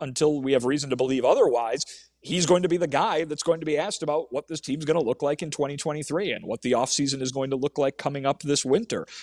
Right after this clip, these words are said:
Um, you know, I, I, at the moment, uh, there, there's no reason to believe that he wouldn't be that guy, um, other than, you know, just general, uh, sports circumstances and the way those kind of work out. But,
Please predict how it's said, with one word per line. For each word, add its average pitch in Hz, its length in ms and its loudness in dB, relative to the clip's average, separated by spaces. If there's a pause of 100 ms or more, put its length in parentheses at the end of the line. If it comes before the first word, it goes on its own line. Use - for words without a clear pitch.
(120)
Um, 123 500 6 (160)
you 143 100 6
know, 156 140 4
I, 123 260 4
I, 120 280 2 (140)
at 113 120 -8
the 120 80 0
moment, 151 440 4 (360)
uh, 135 60 0 (440)
there, 120 240 6
there's 127 300 4
no 131 120 4
reason 135 280 2
to 131 80 2
believe 135 400 2
that 135 140 0
he 160 100 0
wouldn't 185 340 4
be 120 140 2
that 113 240 -2
guy, 110 300 -2 (340)
um, 120 520 2
other 123 240 -2
than, 117 280 -6
you 160 80 -10
know, 113 120 -12
just 120 280 -6
general, 117 520 -2 (160)
uh, 98 280 -6 (140)
sports - 720 2 (840)
circumstances 135 800 2
and 127 80 0
the 117 60 6
way 117 160 4
those 113 200 0
kind 120 220 -2
of 117 60 -8
work 113 240 -2
out. 127 300 -2
But, 104 180 -4